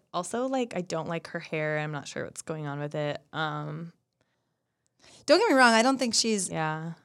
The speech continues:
Speaker 2: anything but cool. I just, I'm saying, I'm guessing she's the oldest one on the
Speaker 1: She
Speaker 2: show.
Speaker 1: looks older.
Speaker 2: Yeah, she looks like she's, like, been around a little bit. She's from
Speaker 1: She almost,
Speaker 2: Wellesley?
Speaker 1: like, her smile almost looks like, "Yeah, I know what's going
Speaker 2: Yeah,
Speaker 1: on,"
Speaker 2: I think
Speaker 1: like
Speaker 2: she could be sort of a villain role, although I have pinned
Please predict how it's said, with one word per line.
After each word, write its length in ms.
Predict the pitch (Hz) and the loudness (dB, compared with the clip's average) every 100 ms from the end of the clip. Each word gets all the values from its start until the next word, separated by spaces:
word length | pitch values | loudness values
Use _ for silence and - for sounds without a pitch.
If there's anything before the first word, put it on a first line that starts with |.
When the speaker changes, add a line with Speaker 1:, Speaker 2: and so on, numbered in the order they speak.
| - | -2
Speaker 2:
anything 340 | 240 247 226 | 2 4 4
but 160 | 208 240 | 2 2
cool. 180 | 233 202 | 2 2
I 120 | 196 | 0
just, 220 | 208 - | -2 -2
I'm 220 | 220 214 | -2 -2
saying, 280 | 208 220 208 | 0 -2 -2
I'm 200 | 214 269 262 | 2 4 4
guessing 280 | 233 226 214 | 2 0 -4
she's 200 | 208 185 | -4 -4
the 100 | 190 | -4
oldest 260 | 185 185 | -4 -6
one 100 | 185 | -8
on 40 | 180 | -2
the 60 | |
Speaker 1:
She 80 | 254 | 2
Speaker 2:
show. 60 | 262 | 2
Speaker 1:
looks 200 | 294 - | 2 0
older. 400 | 151 - - 185 _ | -2 -2 -6 -12 _
Speaker 2:
Yeah, 180 | 254 - | 0 2
she 160 | - | 0
looks 160 | 254 262 | 0 2
like 80 | 285 | 0
she's, 260 | - 262 | 0 0
like, 200 | 233 220 - - _ _ | 0 -2 -6 -20 _ _
been 180 | 220 226 | 2 4
around 200 | 226 214 | 4 4
a 60 | |
little 140 | 214 208 | 2 2
bit. 280 | 208 202 - - - | 2 0 -4 -16 -14
She's 180 | 226 | -4
from 260 | 277 247 226 - _ _ - - | 0 2 0 -8 _ _ -20 -4
Speaker 1:
She 140 | 196 269 | 4 6
almost, 280 | 311 440 403 | 6 4 6
Speaker 2:
Wellesley? 160 | 285 | 4
Speaker 1:
like, 80 | 311 | 4
her 120 | 294 | 0
smile 500 | 311 - 208 170 190 254 | -2 0 0 2 2 0
almost 320 | 302 339 - | 0 -2 -2
looks 260 | 202 - 220 | -6 -4 -2
like, 220 | 220 - | -2 -4
"Yeah, 400 | 180 160 156 156 | -4 0 0 0
I 160 | 214 220 | 0 0
know 240 | 165 147 | -2 -2
what's 220 | 151 151 | -4 -6
going 220 | - 160 | -6 -2
Speaker 2:
Yeah, 320 | 247 240 214 208 | 6 8 8 6
Speaker 1:
on," 60 | |
Speaker 2:
I 120 | 247 269 | 4 2
think 120 | 165 | 2
Speaker 1:
like 80 | 170 | 0
Speaker 2:
she 180 | 349 320 | 0 -4
could 800 | - - 233 214 220 269 262 240 | -8 -6 -2 -2 0 0 0 -2
be 360 | 254 247 247 | -2 0 0
sort 240 | 240 220 214 | 0 0 -2
of 80 | |
a 80 | 214 | -2
villain 400 | 190 196 196 208 | -2 -2 -2 -4
role, 200 | 214 220 - | -4 -4 -2
although 200 | 208 202 | 0 0
I 80 | 196 | 0
have 200 | 196 - | -6 -6
pinned 300 | 208 190 | -6 -6